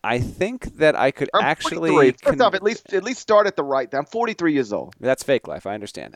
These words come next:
Speaker 1: I think that
Speaker 2: That's
Speaker 1: I could
Speaker 2: real life.
Speaker 1: convince
Speaker 2: Born in nineteen seventy-seven.
Speaker 1: Uh, you've, you've memorized it well. I think that I can convince a stranger.
Speaker 2: I was born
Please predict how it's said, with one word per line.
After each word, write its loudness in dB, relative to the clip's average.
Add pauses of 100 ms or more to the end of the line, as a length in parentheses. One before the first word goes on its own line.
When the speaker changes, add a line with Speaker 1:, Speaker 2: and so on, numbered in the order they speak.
Speaker 1:
I 0
think -10
that 2
Speaker 2:
That's 4
Speaker 1:
I 0
could 0
Speaker 2:
real 6
life. 4
Speaker 1:
convince -4
Speaker 2:
Born 4
in -2
nineteen 0
seventy-seven. -2
Speaker 1:
Uh, -20
you've, -12
you've -10
memorized -2
it -4
well. -8
I -2
think -8
that 2
I -2
can -6
convince -6 (180)
a 0
stranger. -2 (640)
Speaker 2:
I -10
was -10
born 6